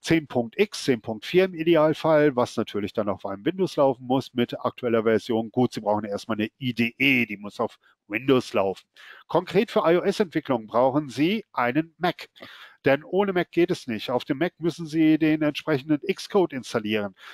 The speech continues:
Wir brauchen nämlich einige Werkzeuge aus dem Xcode von der Mac-Seite. Auf der Mac-Seite selber müssen Sie dann den sogenannten P-A-Server installieren.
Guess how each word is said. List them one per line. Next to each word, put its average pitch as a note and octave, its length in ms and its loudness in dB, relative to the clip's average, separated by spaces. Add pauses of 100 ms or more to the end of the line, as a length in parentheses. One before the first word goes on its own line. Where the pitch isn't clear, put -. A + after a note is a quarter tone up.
(120)
Wir C3 140 2
brauchen D3+ 320 2
nämlich D3+ 240 -2
einige C#3 300 -2
Werkzeuge D#3+ 760 0
aus A#2 220 0
dem A#2+ 100 -10
Xcode - 560 -2
von B2 220 -6
der A#2+ 100 -2
Mac-Seite. G#2 760 -4 (460)
Auf E3+ 380 2
der E3+ 80 0
Mac-Seite D3+ 460 0
selber E3 380 2
müssen D3+ 420 -2
Sie D3+ 140 -2
dann D3+ 200 0
den D3+ 180 0
sogenannten D3+ 720 -2
P-A-Server F#3 880 -2
installieren. A2 680 -4